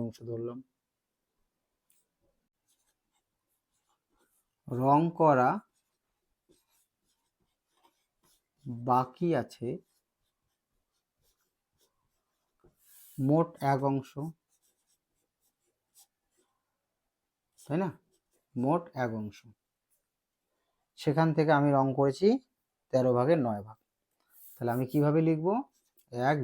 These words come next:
বিয়োগ নয় তেরো। মোটের সাথে যতটা রং করেছি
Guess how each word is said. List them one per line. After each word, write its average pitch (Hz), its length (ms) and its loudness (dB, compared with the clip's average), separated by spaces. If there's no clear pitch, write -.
বিয়োগ 127 360 0
নয় 123 340 -2
তেরো। 104 220 -8
মোটের 143 320 -2
সাথে 175 180 -6
যতটা 135 260 -4
রং 123 80 0
করেছি 127 280 -10